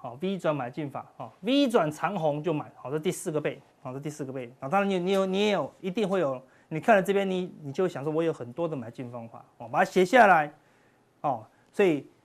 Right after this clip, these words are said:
遇到哪，哪些股票，你就说，哎，这个是用第三种买进法，这个是用第一种买进法，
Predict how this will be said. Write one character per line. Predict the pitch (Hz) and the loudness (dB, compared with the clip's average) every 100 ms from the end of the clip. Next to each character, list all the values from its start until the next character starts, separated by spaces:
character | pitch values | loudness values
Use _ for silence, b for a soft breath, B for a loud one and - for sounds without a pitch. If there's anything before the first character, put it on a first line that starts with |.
| _ | _
遇 | 247 | 4
到 | 233 226 | 6 6
哪， | 185 139 135 | 6 2 2
哪 | 156 139 | -4 2
些 | 220 | 2
股 | 220 143 | 2 -4
票， | 127 165 | -2 -2
你 | 123 | -2
就 | 135 | -6
说， | 135 170 | -4 -2
哎， | |
这 | 196 208 | 0 -2
个 | 165 | -4
是 | 185 | -2
用 | 180 139 - _ _ _ | -2 -2 -10 _ _ _
第 | 214 | -8
三 | - 180 | -2 -2
种 | 170 143 | 0 -4
买 | 120 | -4
进 | 120 139 | -8 -10
法， | 123 117 | -10 -10
这 | 170 | -8
个 | 151 | -6
是 | 165 | -4
用 | 147 147 | -4 -4
第 | 175 170 | -4 -4
一 | |
种 | 156 135 | -4 -6
买 | 123 113 | -8 -14
进 | - 120 | -14 -14
法， | 113 | -14